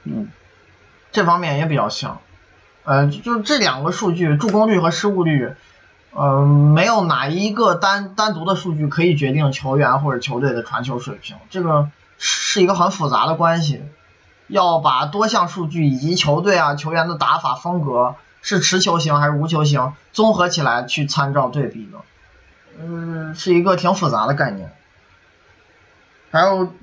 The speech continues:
Speaker 2: 就包括后面问的这个，怎么平衡助攻和失误间的关系，是多做多失误好，还是少做少失误好？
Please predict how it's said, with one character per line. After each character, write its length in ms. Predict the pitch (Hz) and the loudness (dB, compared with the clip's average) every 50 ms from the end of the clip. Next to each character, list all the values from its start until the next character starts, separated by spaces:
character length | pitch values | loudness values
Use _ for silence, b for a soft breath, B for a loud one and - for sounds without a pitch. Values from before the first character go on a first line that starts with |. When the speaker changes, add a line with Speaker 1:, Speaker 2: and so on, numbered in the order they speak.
| - | -8
Speaker 2:
就 140 | - 226 208 185 - - - 185 185 185 190 | -4 -2 -2 -2 -4 -6 -6 -4 -4 0 2
包 160 | 226 233 247 | 2 2 2
括 120 | 240 240 214 | 2 0 0
后 140 | - 240 220 | 0 0 0
面 200 | 196 170 165 170 | 0 2 2 2
问 120 | 175 165 | 2 0
的 60 | 160 | 0
这 60 | 151 | 2
个， 120 | 165 160 151 | 0 0 2
怎 120 | 147 156 | 2 2
么 120 | 160 202 220 | 2 2 2
平 240 | - 185 175 185 | 0 0 0 2
衡 180 | 180 175 170 175 | 2 2 2 2
助 160 | 165 202 180 | 2 0 2
攻 220 | 170 190 185 185 170 | 2 2 2 2 2
和 160 | 165 151 151 | 2 2 2
失 180 | 151 - - | 2 2 2
误 140 | 185 175 160 | 2 4 4
间 180 | 147 160 160 156 | 4 4 2 2
的 60 | 151 | 0
关 260 | 143 147 143 139 151 | 0 0 0 2 0
系， 140 | 147 147 147 | 0 0 0
是 120 | 143 175 | 0 0
多 220 | 170 170 220 233 233 | 2 4 4 4 4
做 160 | 233 220 185 | 2 0 0
多 260 | 170 196 208 208 208 | 0 0 2 2 2
失 160 | 208 - 208 | 2 0 0
误 140 | 202 196 175 | 0 0 2
好， 140 | 160 135 113 | 2 2 2
还 100 | 113 127 | 2 2
是 80 | 147 151 | 0 0
少 220 | - - - 120 | 0 -2 -4 -2
做 160 | 131 160 151 | -2 0 0
少 160 | 143 143 - | 0 0 -2
失 160 | - - 143 131 | -4 -6 -6 -6
误 100 | 123 123 | -6 -4
好？ 260 | 151 - - - | -4 -4 -4 -6